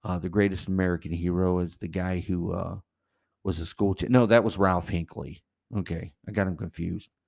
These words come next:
I was keep, I keep thinking that it was the same person, but it's not. You know, the same name kind of thing. The shipwreck castaways desperately want to leave the remote island. Various opportunities frequently present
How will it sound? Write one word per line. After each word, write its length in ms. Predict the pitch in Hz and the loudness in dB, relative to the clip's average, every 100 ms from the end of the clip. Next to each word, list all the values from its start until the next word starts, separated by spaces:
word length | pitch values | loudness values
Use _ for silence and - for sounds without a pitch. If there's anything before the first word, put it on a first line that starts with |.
| _ - | _ -8
I 60 | |
was 160 | 98 - | -8 -6
keep, 240 | - 110 - - | -2 -2 -2 -4
I 80 | 101 | -4
keep 260 | - 110 | -2 -4
thinking 340 | - 95 87 87 | 0 -2 0 0
that 200 | 90 85 | 0 0
it 80 | - | -4
was 140 | 82 | -6
the 100 | 87 | -8
same 300 | - 87 85 | -4 -4 -2
person, 400 | - 87 - 85 | 2 0 0 -4
but 100 | 78 | -4
it's 180 | 76 - | -6 -8
not. 280 | 82 73 - | -8 -8 -8
You 100 | - | -4
know, 100 | 92 | -2
the 140 | 87 85 | -2 -2
same 300 | - 95 90 | 0 2 2
name 340 | 90 90 95 - | 0 0 -2 -4
kind 200 | - 95 | -2 -2
of 100 | 98 | 0
thing. 240 | 101 101 101 _ _ _ _ _ _ _ _ _ _ _ _ _ _ _ _ _ _ _ _ _ _ _ _ _ _ _ _ _ _ _ _ _ _ _ - | 0 0 -4 _ _ _ _ _ _ _ _ _ _ _ _ _ _ _ _ _ _ _ _ _ _ _ _ _ _ _ _ _ _ _ _ _ _ _ -8
The 100 | 95 | 2
shipwreck 460 | 135 - 139 120 | 4 4 4 2
castaways 600 | - 107 107 104 95 90 | 2 2 0 2 2 2
desperately 480 | - 110 117 - 117 | 2 0 0 -2 -2
want 380 | 101 98 92 - | 2 2 2 0
to 140 | - | -2
leave 180 | 101 101 | 2 2
the 100 | 90 | 2
remote 380 | 85 87 95 101 | -2 2 2 2
island. 400 | 90 87 87 87 | 0 -2 -2 -2
Various 360 | 90 101 110 117 | 2 4 4 2
opportunities 640 | 110 107 - 95 85 82 | 0 -2 0 0 0 -6
frequently 720 | - 127 139 - - 87 82 - - _ _ _ _ _ _ _ _ | -2 0 0 -2 -4 -4 -6 -10 -20 _ _ _ _ _ _ _ _
present 440 | - 90 104 101 | 0 0 2 0